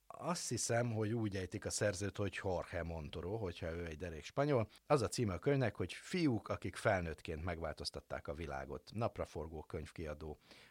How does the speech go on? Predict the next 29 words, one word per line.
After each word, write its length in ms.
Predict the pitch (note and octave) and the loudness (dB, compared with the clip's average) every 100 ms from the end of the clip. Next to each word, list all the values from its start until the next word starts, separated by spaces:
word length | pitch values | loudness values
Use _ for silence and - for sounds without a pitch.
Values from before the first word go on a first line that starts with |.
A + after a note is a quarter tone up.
| - | -2
adta 320 | - - - | -2 -2 -6
ki, 280 | - B2+ A#2+ | -2 -2 0
és, 400 | F2 - - - | -4 -4 -4 -6
ö, 220 | F2 E2+ E2+ - - | -6 -6 -6 -10 -6
kétezer-huszonegy 840 | E2+ - E2+ D#2+ E2 G2+ E2 E2 | -6 -4 -4 -4 -4 -4 -6 -6
szeptemberében 840 | - F2+ E2 D#2 D#2+ D2 D#2 D2+ D2+ - | -6 -6 -6 -6 -8 -6 -8 -8 -12 -12
je-, 300 | E2 D#2 C#2+ | -8 -8 -8
jelent 380 | F#2 D2+ C2+ - | -8 -6 -8 -6
meg, 160 | F2 | -6
tehát 220 | - - | -8 -14
ez 80 | - | -10
nagyon-nagyon 580 | F#2 A#2 C#3 C#3 C3+ C#3 | -4 0 0 2 2 0
friss. 340 | - A#2 - - _ _ _ _ | 0 -2 -4 -10 _ _ _ _
Szintén 380 | - D#3+ D3 B2+ | 4 6 6 6
egy 80 | |
nagyon 280 | B2 B2 A#2 | 6 6 6
vicces 420 | A2 A2 A2+ G2+ | 4 2 2 2
könyv, 420 | - G#2 B2 D3 - | 0 0 2 0 -2
ö, 280 | A2+ G#2 G2+ | 0 2 2
a 60 | |
Manó 340 | G2 G2 G2+ G#2 | 2 2 0 -2
könyvek 360 | - A#2 C3 | -2 0 0
gondozásában 920 | C3 C3+ C3+ B2+ C3 - C3 B2+ C3 A#2+ | 2 2 4 4 4 4 4 4 2 4
jelenik 460 | A#2 A2+ A2 G#2 | 2 4 2 0
meg 320 | - G#2 G#2 G2 | 0 2 2 -2
októberben, 800 | F2+ - - A2+ B2 C3 C#3 C3 | -8 -8 -4 2 4 4 2 2
amire 280 | F2 D#2 D#2 | 0 -4 -4
ez 220 | D2 - | -6 -4
a 180 | C2+ | -6